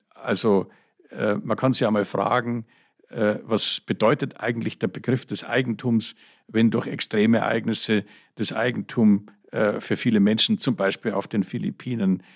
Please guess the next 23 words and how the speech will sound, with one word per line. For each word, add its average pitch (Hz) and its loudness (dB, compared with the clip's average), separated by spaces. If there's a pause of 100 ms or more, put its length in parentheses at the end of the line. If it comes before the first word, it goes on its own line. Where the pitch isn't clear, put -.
(220)
in 101 4
großer, 104 0
äh, 107 -4
Heftigkeit - -4
und 95 -4
Häufigkeit, 95 -4
äh, - -12
zerstört - -6
wird. - -18 (640)
Und 113 0
was 107 -2
bedeutet 110 0
das, 110 0
äh, 113 -8
zum 107 -2
Beispiel 101 -4
für 101 -2
Madagaskar, 98 0
wenn 98 0
die 98 0 (440)
Agrarproduktion 101 0
einbricht? 147 0
Und 165 4